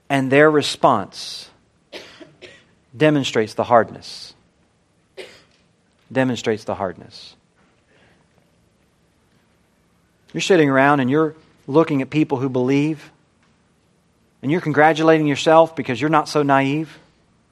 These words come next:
because you weren't so easily duped by all this religious stuff. You, you consider yourself sophisticated, you consider yourself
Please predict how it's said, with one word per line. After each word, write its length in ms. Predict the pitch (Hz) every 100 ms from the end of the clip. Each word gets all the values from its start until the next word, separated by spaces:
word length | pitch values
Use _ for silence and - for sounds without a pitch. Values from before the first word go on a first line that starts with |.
| _ _ _ _ _ _ _ _ _ _ _ _
because 200 | - 131
you 100 | 180
weren't 160 | 175 160
so 180 | 165
easily 340 | 151 160 143 135
duped 300 | 135 156 151
by 100 | 139
all 160 | 143
this 160 | 147 135
religious 340 | 135 139 139
stuff. 500 | - 147 147 - - _ _ _ _ _ _ _ _ _ _ _ _ _ _ _ -
You, 160 | 160
you 160 | 151 160
consider 360 | 160 143 185 175
yourself 380 | 160 - 160
sophisticated, 880 | - 143 175 - - 147 156 147 147
you 80 | 139
consider 340 | 147 131 170
yourself 480 | 151 143 - 156 143